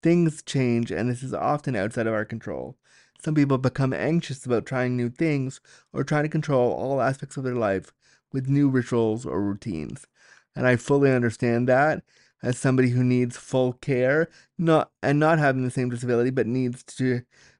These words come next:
be able to adapt on a dime, I know that anxiety, and I know how hard it is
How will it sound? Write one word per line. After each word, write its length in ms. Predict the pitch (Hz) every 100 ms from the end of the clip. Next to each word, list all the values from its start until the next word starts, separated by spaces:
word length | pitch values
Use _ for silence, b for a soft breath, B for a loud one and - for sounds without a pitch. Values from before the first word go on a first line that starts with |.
| _
be 180 | 131 131
able 240 | 123 127
to 300 | 120 - 127
adapt 460 | 117 123 123 127 -
on 120 | 127
a 80 | 123
dime, 540 | 123 127 160 139 131 -
I 120 | 139
know 360 | 147 160 147
that 140 | 127 117
anxiety, 680 | 117 113 113 90 92 82 82 b b b
and 80 | 135
I 40 |
know 220 | 139 143
how 140 | 139 143
hard 280 | 139 131 131
it 100 | 123
is 380 | 110 110 117